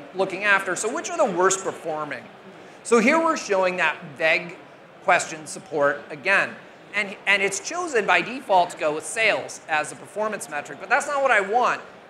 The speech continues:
And it's okay because it's saying, "Hey, did you mean I've got this alternative?"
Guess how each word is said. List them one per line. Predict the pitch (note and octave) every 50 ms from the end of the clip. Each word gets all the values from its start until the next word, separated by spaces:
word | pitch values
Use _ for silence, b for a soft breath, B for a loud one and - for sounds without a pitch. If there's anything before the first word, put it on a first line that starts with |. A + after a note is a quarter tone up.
| - -
And | G#3 A3 A#3 A#3+
it's | A#3 B3
okay | B3+ B3 B3+ C#4+ D#4 D#4+ -
because | B3 G#3+ - G#3 G3
it's | G#3+ G#3 -
saying, | - - G3+ G3 F#3+ F#3 F3+
"Hey, | G#3 G#3+ G3+
did | G3+ G#3+ G#3+ G3
you | G#3+ G3+
mean | F#3+ A#3 D4 D4 A3+ F3+ D#3+
I've | E3 D#3+ F3+
got | G3+ G3 F#3+
this | F#3+ E3+ -
alternative?" | F3+ F3 E3 - - - A#3 B3 A3+ G#3 F#3 E3+ E3 E3